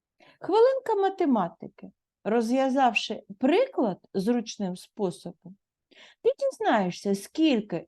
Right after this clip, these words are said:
біосферних заповідників в Україні. Натисніть на паузу, розв'яжіть приклад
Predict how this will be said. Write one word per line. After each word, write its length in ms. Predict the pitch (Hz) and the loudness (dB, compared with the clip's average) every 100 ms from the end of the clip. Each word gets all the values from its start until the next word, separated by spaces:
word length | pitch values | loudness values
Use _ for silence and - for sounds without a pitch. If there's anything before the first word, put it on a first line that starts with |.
| - | -6
біосферних 880 | 175 240 254 247 254 208 175 175 165 | 0 2 0 -2 0 0 0 -6 -6
заповідників 920 | 196 196 262 370 539 240 165 - 147 _ _ | -6 -4 -2 -2 -2 -4 -4 -10 -18 _ _
в 160 | 202 233 | -8 -6
Україні. 760 | 339 523 427 208 175 170 160 - _ _ _ _ _ _ _ _ _ | -6 -4 -2 0 -2 -6 -12 -18 _ _ _ _ _ _ _ _ _
Натисніть 640 | 427 494 302 214 - 196 196 | -8 -4 -2 -2 -4 -6 -4
на 140 | 269 | -6
паузу, 560 | 320 494 494 247 220 - | -4 -4 -4 -4 -8 -14
розв'яжіть 720 | - 208 202 202 214 196 202 - | -6 -4 -4 -2 -2 -2 -6 -6
приклад 540 | 262 415 - 180 - | -6 -6 -6 -10 -10